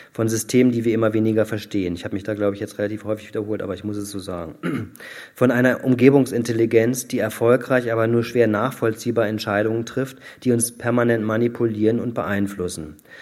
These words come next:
Heute existieren bereits Systeme, die eine vollautomatisierte Logistik ermöglichen, Regale rollen auf Roboterfahrzeugen, ähm, durch Lagerhallen.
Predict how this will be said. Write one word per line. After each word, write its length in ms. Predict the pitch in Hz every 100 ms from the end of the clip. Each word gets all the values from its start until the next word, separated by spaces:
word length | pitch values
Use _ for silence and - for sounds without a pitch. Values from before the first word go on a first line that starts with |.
| - - -
Heute 240 | 123 131
existieren 500 | 139 131 139 - 160
bereits 480 | 139 110 110 117 -
Systeme, 560 | 113 107 - 127 143 135
die 140 | 123
eine 180 | 113 117
vollautomatisierte 1300 | - 135 135 123 123 113 113 113 104 110 135 131 139
Logistik 640 | 113 104 120 117 120 117
ermöglichen, 760 | 123 123 131 117 - 131 135 135 - - -
Regale 520 | 113 104 101 117 127
rollen 480 | 120 101 107 120 120
auf 240 | - -
Roboterfahrzeugen, 1300 | 85 104 113 107 110 - 107 110 - 113 110 113 113 110 - _ _ -
ähm, 320 | 101 104 101
durch 240 | 98 98 98
Lagerhallen. 760 | 90 113 120 117 117 117 120